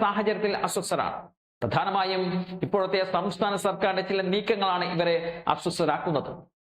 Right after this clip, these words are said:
ഇപ്പോഴത്തെ മധ്യപ്രദേശ് മുഖ്യമന്ത്രി മോഹൻ യാദവിനെതിരെയാണ് ഈ എം പിമാർ നിലപാടെടുത്തിരിക്കുന്നത്. ഈ മുഖ്യമന്ത്രിയെ മാറ്റിയില്ല എങ്കിൽ തങ്ങൾക്ക് വേറെ വഴി നോക്കേണ്ടി വരുമെന്നുള്ള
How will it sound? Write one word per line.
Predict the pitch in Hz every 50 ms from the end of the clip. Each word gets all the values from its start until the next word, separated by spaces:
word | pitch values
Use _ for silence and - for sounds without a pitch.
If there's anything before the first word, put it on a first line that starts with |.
| _ _ _ _ _ _ -
ഇപ്പോഴത്തെ | 151 - 214 208 208 247 233
മധ്യപ്രദേശ് | 220 226 220 - 247 247 - 240 247 240 240 240
മുഖ്യമന്ത്രി | 247 233 - 269 254 247 240 208 220 220 220 226
മോഹൻ | 214 202 214 214 220 226 226 226
യാദവിനെതിരെയാണ് | 214 214 208 220 220 254 262 269 240 233 196 202 208 196 180 170 - - - -
ഈ | 156 190 196 190
എം | 202 196
പിമാർ | - - 214 196 202 190 185 165 143
നിലപാടെടുത്തിരിക്കുന്നത്. | 165 180 185 190 196 190 185 180 170 175 175 170 147 147 131 - 175 - - _ _ _ _ _ _ _ _ _ _ -
ഈ | 120 151 165
മുഖ്യമന്ത്രിയെ | 165 170 175 175 - 196 190 180 175 185 185 180
മാറ്റിയില്ല | 170 165 165 165 160 175 196 - 226 220 202 190
എങ്കിൽ | 185 175 170 165 165 170 170 170
തങ്ങൾക്ക് | 165 156 170 180 170 180
വേറെ | 175 135 151 160 190 220 247
വഴി | 233 220 208 208
നോക്കേണ്ടി | 185 180 185 185 - 240 226 202
വരുമെന്നുള്ള | 190 202 214 220 208 196 202 190 185